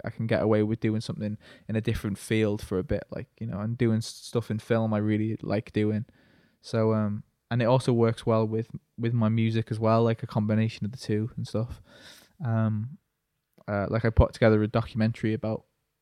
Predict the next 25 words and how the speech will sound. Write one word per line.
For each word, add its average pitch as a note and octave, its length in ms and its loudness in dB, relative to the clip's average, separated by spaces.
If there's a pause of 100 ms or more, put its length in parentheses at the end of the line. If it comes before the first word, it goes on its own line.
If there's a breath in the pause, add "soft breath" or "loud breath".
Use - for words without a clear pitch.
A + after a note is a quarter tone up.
(200)
the G#2 120 0
making A2 320 0
of A2 60 4
the A2+ 80 4
album. A2 380 -2 (680 soft breath)
Um, G#2 440 -2 (460)
so - 140 -6
that G#2+ 160 2
was A#2 120 -2
kind G#2+ 200 -2
of A2 60 -4
fun A#2 240 -2
to A2 100 -4
do. A2+ 200 2
So A2+ 120 -2
that G#2 120 0
kind A2 140 -2
of G#2+ 60 2
merged A2 520 0
the A2 60 -6
two A2 420 -4 (160)
kind G#2 220 -4
of G#2 120 -4
mediums. G#2+ 560 -6 (120)
So, G#2+ 300 -10